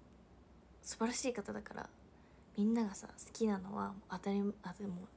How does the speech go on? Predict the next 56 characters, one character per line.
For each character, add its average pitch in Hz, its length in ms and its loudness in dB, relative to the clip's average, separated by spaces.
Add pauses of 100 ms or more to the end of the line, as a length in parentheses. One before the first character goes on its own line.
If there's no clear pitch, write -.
(800)
き 330 440 4
で 294 80 6
し 208 140 4
ょ、 185 40 2
み 196 100 0
ん 208 120 0
な 196 100 2
っ 196 40 -4
て - 160 -12
い 196 40 -8
う - 20 -8
感 196 200 0
じ。 202 160 -6 (560)
こ - 120 -2
ん 254 60 2
な 277 60 4
に 277 100 2
素 - 80 -4
敵 254 180 0
な 262 40 2
人 269 200 -2
な 254 100 2
の 208 60 2
に 190 160 -2
嫌 208 120 2
い 247 60 4
な 262 60 2
人 262 160 -2
い 254 60 4
る 233 80 4
の、 214 100 -4 (140)
み 202 80 2
ん 220 40 4
な 277 100 0
好 - 80 0
き 311 120 -2
で 262 60 2
し - 120 0
ょ 208 40 -4
っ - 20 -18
て - 180 -4
い - 20 -12
う - 40 -12
気 226 100 2
持 226 80 4
ち 226 80 0
だ 233 100 4
か 226 120 -2
ら、 262 180 8 (240)
同 208 140 -2
担 202 180 0
は 233 220 6
い 190 60 -4
い。 180 100 -8 (200)
で 254 80 -2
も、 254 160 2